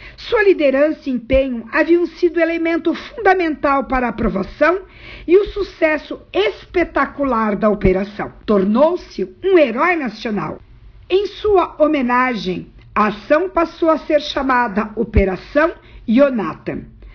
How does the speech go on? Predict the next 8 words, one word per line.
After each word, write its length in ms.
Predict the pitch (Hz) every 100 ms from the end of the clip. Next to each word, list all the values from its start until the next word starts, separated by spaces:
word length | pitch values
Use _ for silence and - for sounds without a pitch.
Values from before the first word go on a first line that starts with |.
| - -
Vários 500 | - 415 415 330 - 214
livros 680 | 226 285 269 202 208 - -
e 80 |
documentários 1080 | 320 311 294 254 226 226 269 269 247 - - - - -
foram 320 | 453 453 403
feitos 580 | - 247 202 220 226 -
sobre 320 | 208 185 190
ele. 340 | 160 - -